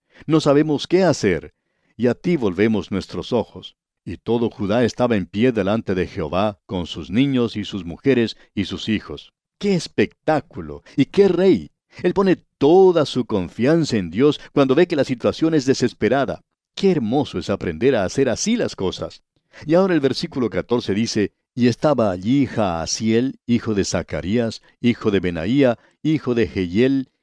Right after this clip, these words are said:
hijo de Matanías, levita de los hijos de Asaph, sobre el cual vino el Espíritu de Jehová en medio de la reunión".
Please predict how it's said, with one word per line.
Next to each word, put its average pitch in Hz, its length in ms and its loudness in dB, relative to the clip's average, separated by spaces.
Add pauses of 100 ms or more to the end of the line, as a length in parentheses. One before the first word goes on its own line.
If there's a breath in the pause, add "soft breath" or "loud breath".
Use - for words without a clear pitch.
(160)
hijo 135 300 2
de 107 120 2
Matanías, 110 720 0 (140 soft breath)
levita 127 520 0
de 113 120 2
los 95 200 -4
hijos 123 260 -2
de 98 120 0
Asaph, 123 340 0 (400)
sobre 113 320 2
el 120 120 2
cual 143 260 2
vino 123 300 0
el 113 60 2
Espíritu 120 500 -2
de 104 140 0
Jehová 107 420 -2
en 90 160 -2
medio 139 320 2
de 117 80 4
la 104 100 2
reunión". 95 580 -2